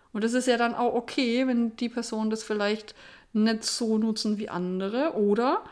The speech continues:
denk noch mal anders, manche sind eher Konsumenten, ja, die lesen dann zum Beispiel eher die Fachbeiträge,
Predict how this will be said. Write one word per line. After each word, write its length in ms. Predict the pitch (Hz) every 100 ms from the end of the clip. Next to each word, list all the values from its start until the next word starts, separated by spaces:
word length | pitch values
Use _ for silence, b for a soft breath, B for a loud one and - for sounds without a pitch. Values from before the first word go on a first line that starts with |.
| B B B _ -
denk 240 | 214 214
noch 180 | 226 233
mal 220 | 247 254
anders, 640 | - 247 262 294 339 349 - b b _ 320 -
manche 480 | 285 233 226 240 254
sind 280 | - 240
eher 180 | 240 240
Konsumenten, 920 | 240 247 240 240 247 262 262 208 190 190
ja, 200 | 196 214
die 100 | 233
lesen 360 | 226 269 285 285
dann 140 | 220
zum 140 | 220 196
Beispiel 400 | 185 190 196 -
eher 220 | 190 180
die 100 | 185
Fachbeiträge, 1080 | - 185 - 180 180 - 185 180 180 180